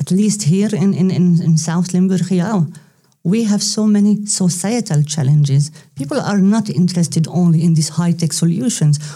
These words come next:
We need also to look to low-tech or no-tech solutions. So the combination of all these together, I think, and adapting them to our context is very important. I will give you an example.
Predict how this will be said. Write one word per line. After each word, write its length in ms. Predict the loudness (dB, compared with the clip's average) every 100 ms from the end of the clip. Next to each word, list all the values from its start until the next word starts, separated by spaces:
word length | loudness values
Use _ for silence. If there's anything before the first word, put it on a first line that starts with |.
| -4
We 140 | 0 2
need 200 | 2 0
also 380 | -2 -2 -2
to 100 | 0
look 280 | 2 0 0
to 160 | -2 -2 -4 -6 -2
low-tech 560 | 0 0 -2 -6 -2
or 140 | 2 4
no-tech 640 | 4 4 2 0 -2 -2
solutions. 580 | -4 -2 -2 0 0 0
So 120 | 0
the 120 | 0
combination 720 | 0 2 4 4 2 0 0
of 140 | 0 0
all 160 | 2
these 360 | 2 2 -2 -6 -14 _
together, 400 | 0 2 2 0
I 120 | 0 0
think, 380 | 2 0 0 -6 -18 -20 -4
and 160 | -2 0
adapting 600 | 2 2 -2 -2 0 2
them 200 | 2 0
to 100 | 0
our 240 | 2 2
context 480 | 2 0 0 -2 -2
is 140 | 0 0
very 200 | 2 2
important. 580 | 2 0 -6 -2 -2 -2
I 140 | 0
will 140 | 2 2
give 180 | 2
you 80 | 2
an 120 | 2
example. 500 | 0 0 -4 -6 -12